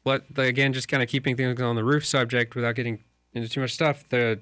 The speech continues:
when you put a new roof on, it comes with a warranty. As part of that warranty, you're required to maintain and, you know, upkeep the quality of the structure. Otherwise, then you'll, you'll create voids, and that the,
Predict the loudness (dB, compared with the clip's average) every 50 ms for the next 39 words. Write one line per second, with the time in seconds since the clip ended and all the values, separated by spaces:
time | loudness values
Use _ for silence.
0 | -8 _ _ _ _ _ _ _ _ -2 0 2 2 2 2 2 4 4 4 6
1 | 6 6 4 4 4 4 2 2 2 0 0 0 0 0 0 -2 -2 -2 -2 -4
2 | -2 -2 -2 -2 -4 -4 -6 -4 -4 -4 -4 -4 -6 _ -6 -4 -2 -2 0 0
3 | -2 0 0 2 2 2 2 0 0 -2 -2 0 0 -2 -2 -4 -4 -2 0 2
4 | 2 4 2 0 -2 -6 -8 -6 -6 -4 -4 -2 0 0 0 0 -2 -4 -2 0
5 | 2 2 2 0 -2 -4 -6 -6 -6 -4 -2 0 0 0 2 0 0 0 -2 -10
6 | _ -10 -4 -2 0 0 0 -4 -8 _ _ _ _ -6 -6 -4 0 0 2 2
7 | 2 2 0 0 -2 -2 -2 -4 -6 -8 -8 -8 -6 -6 -6 -4 -2 -2 -2 -2
8 | -2 -2 -2 0 0 0 0 0 2 0 0 -2 -4 -8 _ -4 -4 -2 -2 -4
9 | -4 -4 -4 -4 -6 -10 _ _ _ _ _ _ -8 -4 -2 -2 -2 -4 -6 -6
10 | -4 -2 0 2 4 4 2 2 -2 -6 -4 -2 0 2 2 2 0 -2 -4 -4
11 | -2 -2 -4 -6 -8 -10 _ _ _ _ _ _ -4 -4 -4 -2 -4 -4 -4 -6